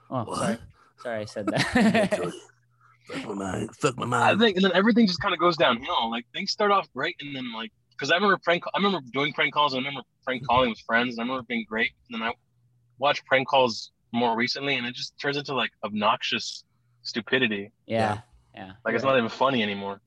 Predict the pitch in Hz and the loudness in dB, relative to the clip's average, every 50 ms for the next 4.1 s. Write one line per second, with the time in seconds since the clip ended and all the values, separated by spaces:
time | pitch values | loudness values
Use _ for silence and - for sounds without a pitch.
0 | _ _ - 131 165 170 160 135 131 - - 160 147 117 - - - - - _ | _ _ -10 -2 0 0 0 0 -4 0 2 2 2 2 -2 -4 -10 -10 -12 _
1 | _ _ _ _ _ - - - - 131 123 127 131 123 - - 139 135 135 127 | _ _ _ _ _ -20 -20 -14 -8 -2 0 0 0 -2 -4 -2 -2 -2 -2 -4
2 | - - - - 120 110 104 - - _ _ 127 - - 135 120 123 123 127 135 | -10 -12 -8 -6 -6 -6 -6 -8 -14 _ _ -8 -4 -4 -4 0 0 2 2 4
3 | 139 147 147 - - _ _ _ _ - - - - - _ _ _ _ - 151 | 2 2 0 -4 -14 _ _ _ _ -20 -20 -20 -20 -20 _ _ _ _ -14 -10
4 | 160 165 | -10 -8